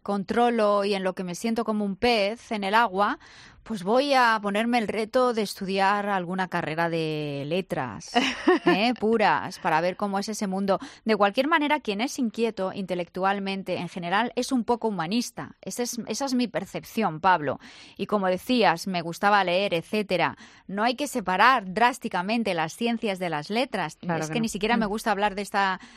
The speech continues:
Speaker 1: eh, mm, bipolaridad que establecemos siempre. No, hay que ser una persona, persona inquieta, con lo cual yo te imagino también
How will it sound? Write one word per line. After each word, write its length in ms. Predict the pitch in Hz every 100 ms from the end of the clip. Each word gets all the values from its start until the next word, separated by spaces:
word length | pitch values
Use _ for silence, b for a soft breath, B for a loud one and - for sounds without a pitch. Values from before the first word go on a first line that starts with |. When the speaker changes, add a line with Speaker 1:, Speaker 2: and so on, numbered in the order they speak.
| B
Speaker 1:
eh, 600 | - 190 190 180 175 170 170 B -
mm, 720 | 185 202 196 185 170 170 175
bipolaridad 880 | 214 214 214 196 190 185 185 247 226
que 60 | 196
establecemos 720 | - 190 185 208 233 190 185
siempre. 380 | 277 320 -
No, 320 | 190 302 359 359
hay 160 | 233
que 280 | 233 269 277 294 B B
ser 200 | - 233
una 160 | 240
persona, 400 | 226 220 247 226 -
persona 300 | - 208 233
inquieta, 340 | 233 208 220 214
con 120 | 180
lo 80 | 160
cual 160 | 202
yo 140 | 208 240
te 60 | 254
imagino 420 | 220 - 202 202
también 280 | 196 185